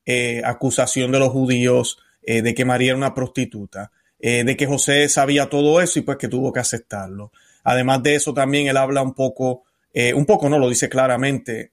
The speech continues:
de que hay un pasaje diabólico en la Biblia, lo cual es imposible. La Biblia es palabra de Dios, no puede haber ningún pasaje demoníaco, aunque yo voy a explicar en qué sentido tal vez lo dijo el Papa Francisco, pero lo dijo. Y hay algo que a oídos fieles,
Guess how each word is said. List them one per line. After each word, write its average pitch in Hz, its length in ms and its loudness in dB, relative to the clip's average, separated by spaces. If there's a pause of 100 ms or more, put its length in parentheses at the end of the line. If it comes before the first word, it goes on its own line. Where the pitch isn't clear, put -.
de 120 320 -2
que 127 120 -2
hay 127 100 0
un 139 100 -4
pasaje 131 440 0
diabólico 123 640 -2
en 101 40 -10
la 95 100 -8
Biblia, 95 460 -12
lo 104 100 -8
cual 107 200 -4
es 110 80 -6
imposible. 123 440 0
La 98 120 -6
Biblia 98 160 -10
es - 80 -16
palabra 110 380 0
de 110 40 -4
Dios, 120 200 0
no 107 120 -12
puede 107 220 0
haber 110 140 2
ningún 113 220 -2
pasaje 123 360 0
demoníaco, 131 640 2 (480)
aunque 139 300 4
yo 139 80 4
voy 151 140 6
a - 20 6
explicar 165 360 2
en 143 100 -2
qué 147 100 -4
sentido 143 460 -4
tal 131 140 0
vez 139 100 0
lo 127 100 0
dijo 127 160 -2
el 123 80 -6
Papa 127 220 0
Francisco, 139 500 -4
pero 131 160 0
lo 143 140 4
dijo. 156 260 2 (380)
Y 117 100 -4
hay 127 160 2
algo 151 300 0
que 147 420 -2 (680)
a - 100 -2
oídos 143 460 2
fieles, 143 560 -2